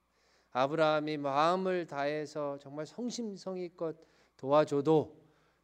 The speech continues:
결국에는 좋은 소리 안 하는 그런 정말 어려운 사람입니다.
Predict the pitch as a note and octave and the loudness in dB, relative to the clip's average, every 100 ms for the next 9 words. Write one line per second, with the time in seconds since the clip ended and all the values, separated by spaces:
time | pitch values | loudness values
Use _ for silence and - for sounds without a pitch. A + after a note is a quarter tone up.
0 | _ A#2+ C3 C3+ C3 B2+ A#2 A#2 A2 G2+ | _ -6 -4 -4 -2 -2 -2 -6 -8 -14
1 | G#2+ _ _ _ _ - C#3+ E3 D3+ D3 | -20 _ _ _ _ -4 -2 0 -2 -4
2 | C3+ G#2 G#2 A2 G#2 F#2+ F2+ _ _ _ | -4 -4 -6 -8 -10 -14 -20 _ _ _
3 | _ _ - C3+ C3 G2 - _ _ _ | _ _ -10 -6 -4 -6 -14 _ _ _
4 | _ _ A#2 B2 C#3 B2 C#3 D#3+ D3+ B2+ | _ _ -4 2 4 6 6 6 4 0
5 | A2 _ _ _ _ _ - A#2 C3 A#2+ | -6 _ _ _ _ _ -10 -4 -2 -2
6 | G2+ F#2 F2 | -8 -14 -20